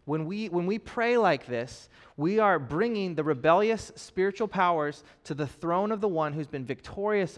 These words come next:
over those powers, and we let him deal with those powers. We don't come in our own strength and our own name and our own ability, but we say, "Jesus, I'm bringing these fallen spiritual powers before you.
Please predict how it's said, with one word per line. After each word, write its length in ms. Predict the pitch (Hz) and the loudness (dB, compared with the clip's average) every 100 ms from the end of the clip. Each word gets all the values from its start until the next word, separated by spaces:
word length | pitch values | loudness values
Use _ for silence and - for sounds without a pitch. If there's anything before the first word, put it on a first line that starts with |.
| - | -4
over 280 | 185 190 160 | -4 -2 -2
those 240 | 143 135 | -4 -4
powers, 440 | 143 123 120 123 - | 0 0 0 -4 -8
and 120 | 147 | -4
we 120 | 165 | 0
let 200 | 175 165 | 4 2
him 560 | - - 202 240 233 226 - 123 | 0 -4 0 2 0 -4 -10 -8
deal 240 | 143 139 | -2 0
with 220 | 127 123 - | -2 -4 -6
those 200 | 110 - | -8 -8
powers. 640 | - 98 85 50 - - _ _ _ - | -10 -8 -10 -16 -20 -20 _ _ _ -2
We 100 | 160 | 2
don't 180 | 220 214 | 2 2
come 200 | 214 214 | 0 2
in 60 | |
our 100 | 202 | 0
own 140 | 185 185 | 0 -2
strength 440 | - 180 180 - | -2 -2 -2 -4
and 80 | 143 | -2
our 100 | 139 | 0
own 160 | 165 | 0
name 240 | 170 160 156 | 0 -2 -2
and 80 | 135 | -2
our 60 | |
own 120 | 143 | -2
ability, 520 | 165 151 147 135 127 127 - _ | 0 2 2 0 -4 -8 -18 _
but 80 | 135 | -6
we 120 | 143 | -4
say, 180 | 139 147 | -2 -4
"Jesus, 320 | 123 156 170 | -2 -4 -2
I'm 160 | 156 151 | -4 -2
bringing 300 | 170 175 165 | -4 -4 -4
these 180 | 156 147 | -6 -4
fallen 300 | 160 151 147 | 0 0 -2
spiritual 340 | - 143 139 | -6 -6 -4
powers 240 | 135 131 127 | -2 -2 -2
before 320 | 123 131 120 | -8 -8 -6
you. 420 | 127 214 139 | -4 -2 -2